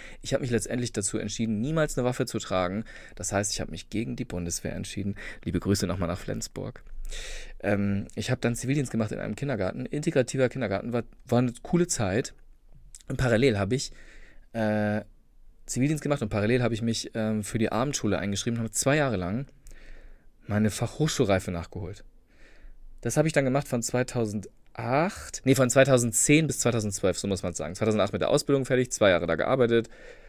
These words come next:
Von zweitausendzehn bis zweitausendzwölf mein Fachabi nachgeholt. Da bin ich jeden Abend, oder ich glaub sogar zweimal die Woche, das war echt krass,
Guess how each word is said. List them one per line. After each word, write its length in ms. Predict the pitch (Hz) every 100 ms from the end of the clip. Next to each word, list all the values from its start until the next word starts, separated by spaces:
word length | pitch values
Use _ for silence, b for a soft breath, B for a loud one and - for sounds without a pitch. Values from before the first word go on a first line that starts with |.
| B
Von 240 | - 117 104
zweitausendzehn 920 | - 101 101 101 95 98 - 135 135
bis 100 | 110
zweitausendzwölf 840 | - 104 98 95 - 120 120 117 98
mein 100 | 90
Fachabi 460 | - 151 - 135
nachgeholt. 560 | 127 123 - 123 127 - B B
Da 80 | -
bin 160 | 104 98
ich 220 | 92 -
jeden 420 | 98 131 139 135 - - - -
Abend, 640 | 101 135 87 95 - - - - - _ - - -
oder 120 | - 87
ich 80 |
glaub 140 | - 90
sogar 200 | 98 92
zweimal 380 | - 101 123 113
die 100 | 101
Woche, 200 | 113 92
das 160 | 90
war 100 | -
echt 80 | -
krass, 300 | - 107 -